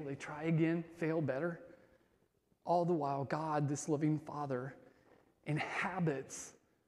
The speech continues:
the failures. They become the place where God is like, "I see a failure. I'm headed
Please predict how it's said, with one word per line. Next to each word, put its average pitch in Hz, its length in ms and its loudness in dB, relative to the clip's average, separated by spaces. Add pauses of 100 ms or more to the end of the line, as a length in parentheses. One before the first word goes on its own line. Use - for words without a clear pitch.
(640)
the 156 160 -4
failures. 147 760 -6 (1400)
They 151 120 2
become 156 400 -2
the 143 60 0
place 147 320 -4
where 131 80 -6
God 127 220 -4
is 120 180 -6
like, 113 160 -8
"I 123 100 -4
see 131 220 -4
a 123 80 -2
failure. 123 480 -4
I'm 135 80 -6
headed 120 320 -8